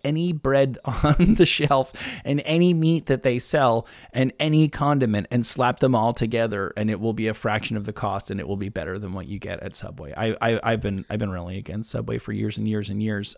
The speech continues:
Um, I do wanna, uh, touch, though,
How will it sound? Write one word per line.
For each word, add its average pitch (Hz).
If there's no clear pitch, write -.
Um, 101
I 120
do 135
wanna, 110
uh, 85
touch, -
though, 101